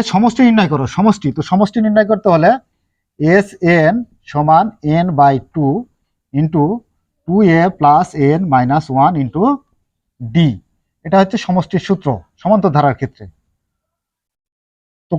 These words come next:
কয়টি পদের সমষ্টি নির্ণয় করতে বলেছে সেটা কিন্তু বলা নাই, যেহেতু এখানে আমাদের একটা বিষয় লক্ষ্য করতে হবে, এই যে ষাট কত নাম্বার পদে আছে সেই পদ সংখ্যাটা বের করতে হবে। মানে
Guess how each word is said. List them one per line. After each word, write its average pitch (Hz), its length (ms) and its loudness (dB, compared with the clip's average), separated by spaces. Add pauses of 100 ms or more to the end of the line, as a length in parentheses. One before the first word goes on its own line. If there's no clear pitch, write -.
(100)
কয়টি 247 340 2
পদের 254 300 2
সমষ্টি 214 340 0
নির্ণয় 226 240 2
করতে 208 260 0
বলেছে 196 240 0
সেটা 214 260 0
কিন্তু 190 260 0
বলা 214 220 4
নাই, 120 100 -2 (640)
যেহেতু 185 220 0 (140)
এখানে 214 260 2
আমাদের 220 220 2
একটা 220 260 0
বিষয় 220 200 0
লক্ষ্য 208 240 -2
করতে 196 180 0
হবে, 165 160 0 (200)
এই 247 140 2
যে 262 80 4
ষাট 202 420 0 (1000)
কত 220 180 2
নাম্বার 240 360 2 (100)
পদে 185 280 2
আছে 123 180 -10 (960)
সেই 254 320 0
পদ 220 160 2 (120)
সংখ্যাটা 208 300 -2
বের 175 160 2
করতে 151 240 -2
হবে। 110 180 -2 (1040)
মানে 147 220 2